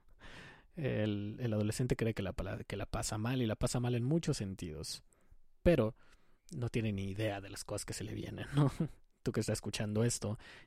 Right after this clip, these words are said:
y que ya no eres uno, probablemente estés asintiendo con la cabeza diciendo, "Sí, qué equivocado estaba yo". Pero también me llama la atención esta idea de cómo muchos tenemos este,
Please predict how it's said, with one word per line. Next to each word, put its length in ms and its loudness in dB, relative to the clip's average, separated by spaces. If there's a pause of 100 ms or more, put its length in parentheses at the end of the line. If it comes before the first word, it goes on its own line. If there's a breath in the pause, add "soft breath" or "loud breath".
y 100 -6
que 100 0
ya 120 0
no 80 0
eres 220 2
uno, 180 2
probablemente 720 4
estés 340 -2
asintiendo 560 -2
con 160 0
la 60 -4
cabeza 360 -4
diciendo, 340 -4
"Sí, 260 -2 (320 loud breath)
qué 100 -4
equivocado 540 -2
estaba 340 -2
yo". 220 -4 (1200)
Pero 300 6 (320 loud breath)
también 220 6
me 80 8
llama 160 8
la 80 8
atención 680 4 (360 loud breath)
esta 340 4
idea 540 6
de 260 -2
cómo 500 2
muchos 800 2 (600)
tenemos 520 4
este, 540 -2